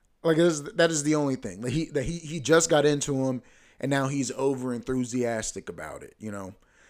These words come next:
Now, the whole thing about, you know, getting a, you know, beating up teenagers and all that shit, I don't know what that is, bro. Like, you ne-, you might need actual mental health,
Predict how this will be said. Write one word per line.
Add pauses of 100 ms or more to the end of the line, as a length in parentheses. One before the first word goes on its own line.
(140)
Now,
the
whole
thing
about,
you
know,
getting
a,
you
know,
beating
up
teenagers
and
all
that
shit,
I
don't
know
what
that
is,
bro. (480)
Like,
you
ne-,
you
might
need
actual
mental
health,